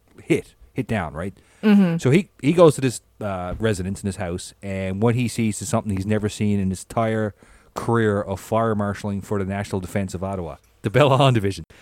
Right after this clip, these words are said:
Speaker 1: He sees a chicken coop that is just decimated 'cause whatever this ball of energy just kinda just blew it up. He sees a bunch of
Speaker 2: Mm-hmm.
Speaker 1: chickens that were in this chicken coop that are all dead, electrocuted,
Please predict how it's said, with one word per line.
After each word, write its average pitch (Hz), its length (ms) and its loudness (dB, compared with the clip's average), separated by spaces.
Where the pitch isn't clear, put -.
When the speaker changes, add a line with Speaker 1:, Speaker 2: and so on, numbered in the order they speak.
Speaker 1:
He 180 260 4
sees 135 720 4
a 113 100 -2
chicken 151 380 0
coop 127 460 2
that 107 240 -4
is 92 220 -6
just 107 280 -4
decimated 110 720 2
'cause 95 380 -2
whatever 104 320 2
this 98 100 0
ball 101 240 2
of 101 60 0
energy 95 240 0
just 87 160 -8
kinda 92 260 -6
just 85 320 -8
blew 110 220 4
it 101 80 4
up. 104 180 -2
He 202 120 6
sees 190 200 6
a 190 40 6
bunch 170 220 6
of 202 60 4
Speaker 2:
Mm-hmm. - 100 -6
Speaker 1:
chickens 131 360 2
that 113 160 2
were 110 100 -2
in 120 140 2
this 117 120 2
chicken 113 320 -4
coop 113 320 0
that 98 220 -6
are 95 140 -4
all 110 200 -2
dead, 104 400 -4
electrocuted, 101 840 -2